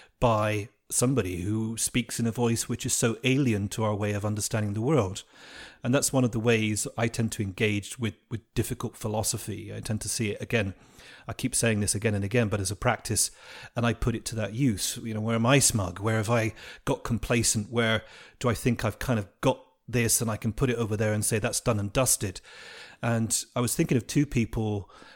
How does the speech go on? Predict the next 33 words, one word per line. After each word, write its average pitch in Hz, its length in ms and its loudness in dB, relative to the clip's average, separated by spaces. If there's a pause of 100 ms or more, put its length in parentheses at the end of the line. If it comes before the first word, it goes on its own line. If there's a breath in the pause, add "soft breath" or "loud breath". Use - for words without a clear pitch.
two 139 120 2
people 123 240 0
come 110 220 0
to - 100 -2
mind. 110 300 2
One 143 140 4
of 160 80 0
them 131 180 6
that - 320 -2
was 123 160 -4
really 143 180 4
helpful 131 380 2
for 123 160 -4
me 110 80 2
in 107 220 0
this 113 200 -2
regard 113 340 2
when 107 100 -2
I 104 80 0
was 98 140 -2
younger 127 400 2 (540 loud breath)
was 110 160 -2
a 117 40 -6
crazy 113 460 4
Slovenian 120 540 2
philosopher 110 480 -2
you, 104 220 -4
you 113 400 -8
probably 107 320 -4
know 113 280 2
is - 120 0
Slavoj 107 320 2
Žižek. 107 500 0